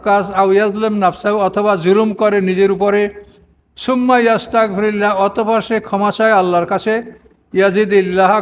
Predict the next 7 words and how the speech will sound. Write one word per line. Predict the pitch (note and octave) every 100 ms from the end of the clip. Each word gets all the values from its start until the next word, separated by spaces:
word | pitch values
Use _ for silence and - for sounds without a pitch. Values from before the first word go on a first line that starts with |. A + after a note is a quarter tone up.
| F3
গাফুরার | E3+ A3 G3+ F#3+ E3+
রহিমা", | E3 F3 A3+
সে | A3 B3+
পাবে | B3 G3 F#3 A3
আল্লাহকে | E3+ D#3+ E3 A3+
ক্ষমাশীল, | - F3+ E3 D#3 G3 F3
দয়াময়। | C#3 C3+ C3+ A#2+